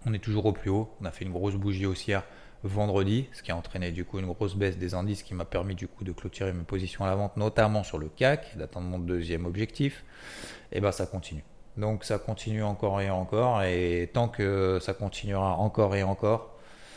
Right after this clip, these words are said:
il n'y a pas de rebond, euh, possible sur les, sur les actifs risqués. C'est impossible en fait, si vous voulez. C'est, c'est, c'est, c'est, la corrélation est absolue. Euh, vous pouvez pas avoir un dollar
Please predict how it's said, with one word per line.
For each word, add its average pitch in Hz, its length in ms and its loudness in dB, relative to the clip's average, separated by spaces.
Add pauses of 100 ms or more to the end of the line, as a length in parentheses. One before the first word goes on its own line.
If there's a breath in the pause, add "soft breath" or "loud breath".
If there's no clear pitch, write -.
(400 loud breath)
il - 20 -4
n'y 101 80 4
a 87 60 4
pas 110 180 8
de 107 80 6
rebond, 101 600 6
euh, 90 40 6
possible 90 480 0 (140)
sur - 260 0
les, 95 240 2
sur 98 220 -2
les 95 300 0
actifs - 280 -4
risqués. 87 320 -4
C'est - 140 0
impossible 107 460 2
en 80 40 -8
fait, - 220 -8
si - 120 -12
vous 80 60 -4
voulez. 78 220 -6
C'est, 85 260 -6
c'est, 85 200 -6
c'est, 90 240 -8
c'est, - 160 -8
la 90 100 0
corrélation 104 580 4
est 101 140 2
absolue. 107 460 0 (580 loud breath)
Euh, 87 100 0
vous 98 160 -2
pouvez 110 240 4
pas 117 160 6
avoir 110 300 8
un 98 100 4
dollar 107 540 6